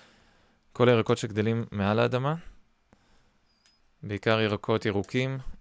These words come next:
או, אה, אגוזים ושקדים בכמויות קטנות, זה גם עדיף. אם כן, ללכת על פחמימה יותר קלאסית, אז, אה,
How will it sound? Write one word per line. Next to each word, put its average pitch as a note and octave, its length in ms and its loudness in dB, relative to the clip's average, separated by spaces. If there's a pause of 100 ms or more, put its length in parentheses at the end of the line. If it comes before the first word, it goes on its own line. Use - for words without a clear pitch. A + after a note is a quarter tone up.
(400)
או, G#2+ 300 2 (1300)
אה, - 60 -4 (880)
אגוזים G#2+ 480 0
ושקדים G#2 640 0 (180)
בכמויות G#2 360 -2
קטנות, A#2+ 380 -4
זה G2+ 120 -6
גם A2 260 -2 (300)
עדיף. B2+ 460 -4 (760)
אם B2 220 -2
כן, C3+ 180 2
ללכת A#2+ 280 0
על A2+ 140 2
פחמימה A2 520 -2
יותר G#2+ 220 -2
קלאסית, B2 640 -4
אז, G2+ 260 -4
אה, G2+ 180 -2